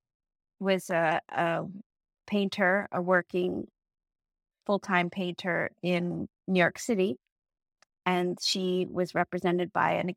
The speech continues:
a gallery for her, most of her career on the Upper East Side. So, um, I had these two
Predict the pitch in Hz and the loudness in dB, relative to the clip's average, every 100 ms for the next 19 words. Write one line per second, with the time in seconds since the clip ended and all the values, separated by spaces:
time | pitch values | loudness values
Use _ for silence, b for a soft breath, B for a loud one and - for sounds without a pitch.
0 | - 175 175 175 170 170 - 156 175 170 | -4 0 2 2 0 -2 -4 -4 -2 -2
1 | - 170 170 170 - 156 180 170 180 180 | 0 -2 -2 -6 -8 -8 -4 0 2 0
2 | 180 _ _ _ - 175 170 170 165 - | -2 _ _ _ -2 0 2 2 2 0
3 | 165 170 - 196 202 196 196 - _ _ | -4 -4 0 6 6 6 2 -6 _ _
4 | - 165 151 - _ _ - 165 156 - | -6 -4 -4 -8 _ _ -12 -12 -10 -12
5 | - - _ _ _ _ _ _ - 185 | -14 -16 _ _ _ _ _ _ -4 0
6 | 190 208 196 240 247 - 277 254 | 4 2 4 2 0 -2 0 0